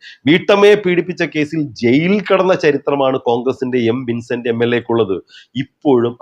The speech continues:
അവർ എം എൽ എമാരായി തുടരുമ്പോഴാണ് മിനു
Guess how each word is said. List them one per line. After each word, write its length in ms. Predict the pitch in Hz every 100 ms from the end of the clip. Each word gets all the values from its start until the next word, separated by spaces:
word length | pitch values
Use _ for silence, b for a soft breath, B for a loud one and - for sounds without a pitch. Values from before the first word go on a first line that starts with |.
| 107
അവർ 220 | 113 131 - 107
എം 180 | 110 120
എൽ 60 | 123 127 127
എമാരായി 440 | 127 123 123 123 123 _
തുടരുമ്പോഴാണ് 920 | 113 113 127 143 131 117 101 98 101 98 b b -
മിനു 220 | 143 165